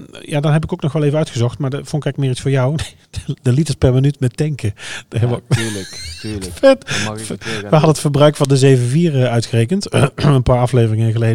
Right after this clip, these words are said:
Speaker 1: En daar hebben we ter plekke zitten doen, dat ging niet helemaal vlekkeloos. Maar dit is vrij eenvoudig, zo nee.
Speaker 2: Ja, het, hij, eh, verbruikt ongeveer zeventien, eh, vijftig, zeventienhonderdvijftig, eh, liter brandstof.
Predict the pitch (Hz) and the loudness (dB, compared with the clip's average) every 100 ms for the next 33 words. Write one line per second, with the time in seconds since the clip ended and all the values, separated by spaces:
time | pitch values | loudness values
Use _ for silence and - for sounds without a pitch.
0 | 151 139 139 135 127 139 123 127 117 143 | 0 2 2 0 0 -2 -2 -4 -2 -2
1 | 147 135 139 139 131 131 110 107 180 - | -2 -4 0 2 2 0 2 0 0 -4
2 | _ - - - 110 110 120 131 117 101 | _ -20 -20 -10 0 2 2 2 2 0
3 | 95 87 98 92 92 87 87 - - _ | -2 -6 -10 -10 -10 -12 -14 -16 -20 _
4 | 113 101 110 110 107 104 107 101 104 113 | -14 -10 -8 -6 -4 -4 -4 -6 -10 -4
5 | 127 123 - 147 143 123 113 123 123 110 | -2 -2 -4 -4 -2 -4 -4 -2 -2 -6
6 | - - - 123 117 - 117 107 107 104 | -10 -6 -4 -4 -6 -8 -10 -8 -8 -8
7 | 104 - 104 101 - 95 - 113 101 101 | -10 -12 -12 -12 -14 -10 -8 -8 -8 -14
8 | 92 95 92 - - 95 101 - _ _ | -12 -12 -12 -16 -20 -20 -20 -20 _ _
9 | _ _ _ 131 131 123 123 123 120 120 | _ _ _ -2 -2 -2 -2 -2 -4 -8
10 | 107 - | -8 -14